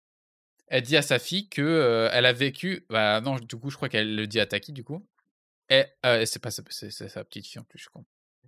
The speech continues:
Elle, elle lui dit que ça lui est arrivé aussi que, euh, elle rêvait de, d'être, euh, dans la porte, dans la, dans le corps de quelqu'un d'autre.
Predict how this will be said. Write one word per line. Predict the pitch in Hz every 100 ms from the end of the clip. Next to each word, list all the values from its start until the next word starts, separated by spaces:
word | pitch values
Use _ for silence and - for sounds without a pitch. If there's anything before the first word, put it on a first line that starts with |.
| -
Elle, | 139
elle | 135 123 135
lui | 131
dit | 135 202
que | - 170 190 - 156
ça | -
lui | 135 143
est | 160
arrivé | 156 156 156
aussi | 139 - - 185 190
que, | - 147 170 -
euh, | 110 110 110 - -
elle | 127
rêvait | 127 113 120 156 175 165 151 139 127
de, | 113 117 123 143
d'être, | 127 139 139 -
euh, | 110 104 101 98 98 98
dans | - 127
la | 120
porte, | 117 147 135 -
dans | 117 110 107
la, | 101 -
dans | 123
le | 131
corps | - 165
de | 135
quelqu'un | 147 139 139
d'autre. | 113 117 -